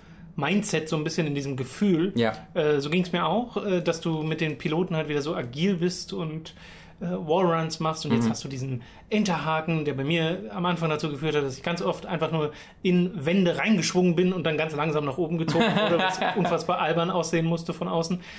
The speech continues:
Speaker 1: Aber was man damit machen soll, ist halt, äh, quasi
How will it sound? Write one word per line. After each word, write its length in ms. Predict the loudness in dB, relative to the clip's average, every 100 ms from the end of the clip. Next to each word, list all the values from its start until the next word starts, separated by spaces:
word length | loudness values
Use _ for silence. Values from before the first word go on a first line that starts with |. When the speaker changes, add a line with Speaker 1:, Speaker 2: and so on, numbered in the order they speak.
| -18 -4
Speaker 1:
Aber 420 | 0 2 2 2
was 120 | 0
man 100 | 0
damit 200 | 0 0
machen 200 | 0 0
soll, 100 | 2
ist 120 | 2 0
halt, 200 | -4 -8 -20 -20 -8
äh, 320 | -4 0 0 -2 -8 -16 -20 -20 -20 -18
quasi 680 | -4 0 0 0 -2 -2